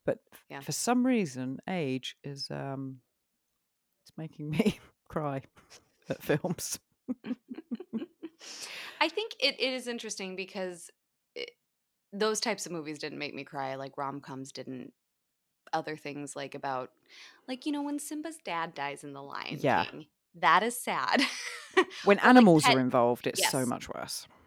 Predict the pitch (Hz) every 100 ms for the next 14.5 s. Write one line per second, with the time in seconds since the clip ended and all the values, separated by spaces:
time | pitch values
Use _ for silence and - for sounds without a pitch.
0 | _ - - 202 - - _ - 196 -
1 | 180 165 165 156 156 147 147 139 - 151
2 | 156 151 135 139 - 147 127 127 - 143
3 | 131 127 127 127 120 123 123 139 - 147
4 | 139 156 - 175 170 170 - 151 147 147
5 | 147 - - _ _ - _ _ _ -
6 | 160 151 - 151 143 - - - - _
7 | 151 147 135 135 - - _ 196 233 -
8 | 240 254 247 302 190 151 - - - -
9 | 170 160 - 160 170 160 - _ _ 165
10 | _ _ _ _ 170 165 196 196 156 147
11 | 165 156 - 135 131 135 139 135 135 131
12 | - 135 127 - - - 131 143 147 156
13 | 127 127 123 131 _ _ _ _ _ _
14 | _ _ _ 202 196